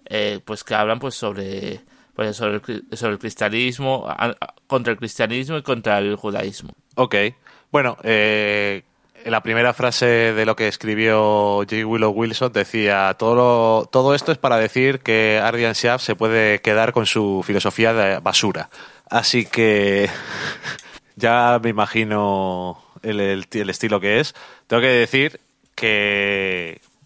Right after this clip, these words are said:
Speaker 2: para, por si acaso alguien dice, "Jolín, pues es, eh, pues igual es una pena",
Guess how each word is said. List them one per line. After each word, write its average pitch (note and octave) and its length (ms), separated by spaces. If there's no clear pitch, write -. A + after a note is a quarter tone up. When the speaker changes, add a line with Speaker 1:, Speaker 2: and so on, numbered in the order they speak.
Speaker 2:
para, F#2+ 760
por G#2+ 160
si A2 80
acaso B2+ 320
alguien B2 260
dice, G#2 300
"Jolín, A#2+ 380
pues G2+ 260
es, G#2 200
eh, F#2+ 320
pues G#2+ 380
igual G#2 200
es A2 100
una G2+ 200
pena", B2+ 340